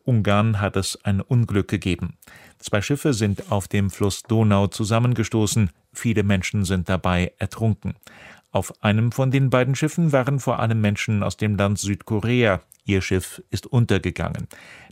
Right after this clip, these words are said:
Der Kapitän von dem anderen Schiff wurde festgenommen. Es ist noch nicht klar, warum die Schiffe zusammengestoßen sind. Das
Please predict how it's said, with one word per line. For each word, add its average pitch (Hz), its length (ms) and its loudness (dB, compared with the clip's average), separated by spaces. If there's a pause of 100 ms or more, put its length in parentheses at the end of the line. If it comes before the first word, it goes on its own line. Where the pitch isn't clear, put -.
(100)
Der 104 60 0
Kapitän 123 440 0
von 147 140 -2
dem 113 120 0
anderen 107 480 2
Schiff - 300 -2
wurde 113 160 0
festgenommen. 107 800 -2 (320)
Es - 160 -8
ist 110 240 -8
noch 104 180 -2
nicht 117 220 -4
klar, 98 360 2 (360)
warum 117 400 2
die 90 100 2
Schiffe 90 400 -2
zusammengestoßen 90 1000 -2
sind. - 380 -10 (2250)
Das - 260 2